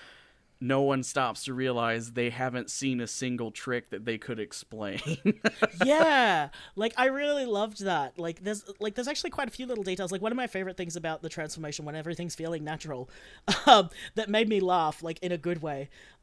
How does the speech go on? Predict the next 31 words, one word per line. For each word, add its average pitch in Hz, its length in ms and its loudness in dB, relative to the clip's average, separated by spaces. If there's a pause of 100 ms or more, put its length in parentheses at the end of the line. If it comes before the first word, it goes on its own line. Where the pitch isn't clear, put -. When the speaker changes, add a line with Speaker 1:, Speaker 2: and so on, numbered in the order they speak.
Speaker 2:
um, 160 360 -2
was, 156 560 -4 (460)
uh, 143 280 -2
hang 151 140 -8
on, 143 60 -8
I'll 143 140 -8
read 151 220 -8
it 151 120 -12 (220)
'cause 139 140 -12
it's - 160 -10
great. 131 300 -10 (460)
Um, 147 460 -2 (400)
so 196 160 -2
it's 196 100 -2
talking 277 140 4
about 233 160 2
having 262 240 0
her 233 100 0
genitals 180 460 -4
in 175 80 0
a 160 40 -2
box 151 340 -4
would, 160 160 -8 (200)
took 185 220 -4
a 175 40 -6
bit 143 160 -4
longer 160 240 -2
to 170 80 0
get 196 220 2
used 165 300 -4
to. 160 220 -4